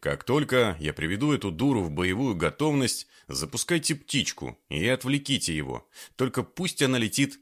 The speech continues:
зигзагами». «Понял», ответил Алмаз. «Я готов». Коптер загудел и завис над землей, не поднимаясь над крышей.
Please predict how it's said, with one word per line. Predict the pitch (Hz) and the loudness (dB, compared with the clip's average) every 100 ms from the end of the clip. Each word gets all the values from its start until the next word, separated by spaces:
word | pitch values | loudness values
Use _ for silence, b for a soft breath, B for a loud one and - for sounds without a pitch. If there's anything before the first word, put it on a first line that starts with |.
| - | -6
зигзагами». | 69 104 117 101 113 85 73 67 60 _ _ _ _ _ | -2 0 0 2 2 2 0 -4 -8 _ _ _ _ _
«Понял», | 113 143 139 110 76 62 _ _ | 0 2 2 0 -2 -6 _ _
ответил | 78 73 71 73 69 | -12 -8 -6 -4 -4
Алмаз. | 71 71 65 - - B | -4 -4 -8 -10 -16 B
«Я | B 82 135 160 | B 2 2 4
готов». | 147 - 117 90 - _ _ _ _ _ _ | 2 2 2 2 -2 _ _ _ _ _ _
Коптер | - 110 - 107 90 - | -2 0 2 0 0 -6
загудел | 64 69 62 64 98 120 98 - B | -8 -8 -6 -4 0 0 -2 -8 B
и | 78 | -4
завис | 76 104 151 | 0 0 0
над | 127 123 | 0 0
землей, | 101 123 107 92 73 | 0 2 2 2 0
не | 78 104 | 0 0
поднимаясь | 127 135 104 104 101 107 104 95 | 0 -2 -2 0 0 0 0 -2
над | 101 95 | -4 -4
крышей. | - 87 71 67 62 | -4 -4 -4 -6 -10